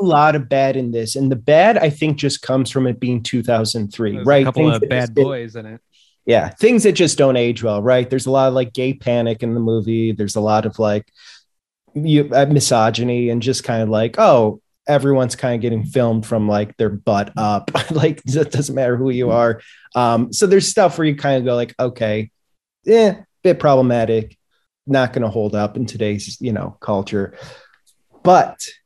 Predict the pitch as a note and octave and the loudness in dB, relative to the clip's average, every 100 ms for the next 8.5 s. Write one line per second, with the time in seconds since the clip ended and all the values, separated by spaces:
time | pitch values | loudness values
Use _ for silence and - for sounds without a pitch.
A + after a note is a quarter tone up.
0 | _ C#3+ C#3+ D#3+ F3+ F3+ F3+ E3 D#3 D3 | _ 2 4 6 6 4 2 0 2 0
1 | C3+ C3+ C3+ C#3 - C#3+ C3+ C3 B2+ B2 | 0 0 0 0 0 0 2 2 -2 -2
2 | A#2+ A#2+ B2+ B2 A#2 B2 B2+ B2+ B2 B2 | -4 -6 -4 -4 -2 0 2 2 0 0
3 | A#2+ A#2+ B2 A2+ C#3 B2+ C3+ D#3 F3+ A3 | 0 -2 -4 0 0 0 2 4 6 4
4 | G#3+ G#3 F#3+ F3 D3+ D#3 E3+ E3+ - D#3+ | 2 2 4 4 4 4 4 2 2 2
5 | D#3+ D#3 C#3+ C#3 C#3+ C#3 B2 C3 B2 C3 | 2 2 0 0 2 2 0 -4 -4 -4
6 | C3 C3 C3 - C#3 - D#3 D#3 E3+ D3 | -2 -2 -2 -2 -4 0 0 2 -2 -2
7 | - C3 B2+ - A2+ A2 A#2 G#2 B2 G#2+ | 0 0 0 -6 -8 -6 -8 -4 -2 -2
8 | G#2 A#2 B2 B2+ | -2 -2 0 0